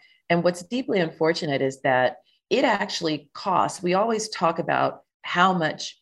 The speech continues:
political candidates have to raise in order to run for office and how costly our elections are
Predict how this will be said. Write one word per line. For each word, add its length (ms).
political 460
candidates 640
have 240
to 80
raise 460
in 100
order 160
to 180
run 460
for 260
office 520
and 140
how 460
costly 540
our 160
elections 500
are 400